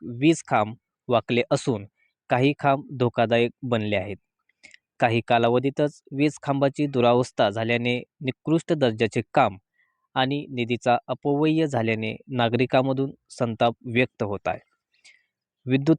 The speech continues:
खांब हे सोसाट्याच्या वाऱ्यात कोसळून तर जाणार नाहीत, अशी भीती ग्रामस्थांनी व्यक्त केली आहे. वीज वितरण विभागाचे मात्र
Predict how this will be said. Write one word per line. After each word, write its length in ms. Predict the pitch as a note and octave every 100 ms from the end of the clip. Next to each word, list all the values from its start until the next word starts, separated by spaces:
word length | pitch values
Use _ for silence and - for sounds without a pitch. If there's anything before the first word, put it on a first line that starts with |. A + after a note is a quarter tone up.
| -
खांब 220 | D3 D3 - _
हे 300 | - C#3+ C#3 - _ _
सोसाट्याच्या 600 | - C3+ D#3 E3 E3 D#3
वाऱ्यात 300 | B2+ A#2 A#2 - -
कोसळून 340 | C3 - C#3 C#3
तर 120 | C#3+
जाणार 360 | B2+ A#2 A#2
नाहीत, 320 | A2+ C3+ C#3 G#2+ _ -
अशी 360 | B2 - C3
भीती 440 | A#2+ C#3+ - A2+ A2 _ _ _ _ _ C#3+
ग्रामस्थांनी 680 | C3+ C3 C3+ - C3+ C3+ D3
व्यक्त 340 | B2+ - - -
केली 200 | G#2+ G#2+
आहे. 260 | G2 C#3 - _ _ _ _ _ _ _ _ _ _
वीज 280 | B2+ C#3+ D#3
वितरण 340 | D#3+ D#3+ E3
विभागाचे 520 | D#3+ D3 C3+ C3 B2+ C3+
मात्र 500 | C#3+ D3 A2+ G2+